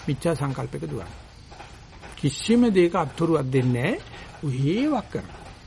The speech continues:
වක් කරලා ඒ විදිහට වමාරන්න පුළුවන් එකාට පළවෙනි පන්තියේ සාමර්ථ්‍යයක් දෙනවා.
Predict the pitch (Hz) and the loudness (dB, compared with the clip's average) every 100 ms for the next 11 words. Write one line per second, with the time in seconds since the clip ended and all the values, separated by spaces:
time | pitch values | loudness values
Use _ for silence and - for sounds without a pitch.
0 | - - - - - - - - - - | -20 -18 -18 -18 -18 -18 -18 -18 -20 -20
1 | - 170 - 214 208 170 190 180 202 240 | -4 -4 0 2 4 6 4 4 4 4
2 | 220 208 202 196 190 190 196 196 214 254 | 4 4 4 2 0 0 0 0 0 -2
3 | 311 - - - - 185 175 175 175 160 | -4 -8 -16 -20 -8 0 0 0 -2 -2
4 | 151 196 160 151 135 - 170 160 123 | 0 2 2 0 -2 -2 -6 -4 -10